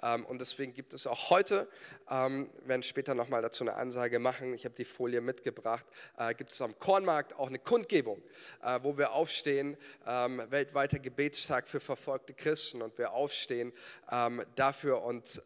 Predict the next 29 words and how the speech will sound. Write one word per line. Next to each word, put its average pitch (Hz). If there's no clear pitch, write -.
auch 120
vor 143
unserer 127
Regierung 131
in 123
unserem 117
Land 123
uns 120
einsetzen 127
und 110
sichtbar 123
machen, 110
hey, 120
wir 127
stehen 160
gemeinsam 139
auf 143
für -
unsere 135
Schwestern 143
und 123
Brüder, 135
die 117
Verfolgung 131
leiden 123
und 123
die 123
so 131
viel 139